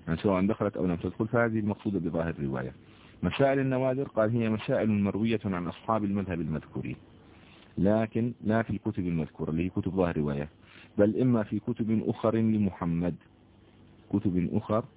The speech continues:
لمحمد، "كالكيسانيات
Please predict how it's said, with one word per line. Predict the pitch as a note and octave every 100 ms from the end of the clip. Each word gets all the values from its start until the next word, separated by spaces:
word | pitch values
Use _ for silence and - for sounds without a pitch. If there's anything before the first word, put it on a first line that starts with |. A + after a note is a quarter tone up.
| - - -
لمحمد، | F#2 F2 - D#2 D2+ D2 - - - - - - - - - - - - - - - - - - - - -
"كالكيسانيات | G2+ F#2 G2+ - F#2+ F2+ F2+ D#2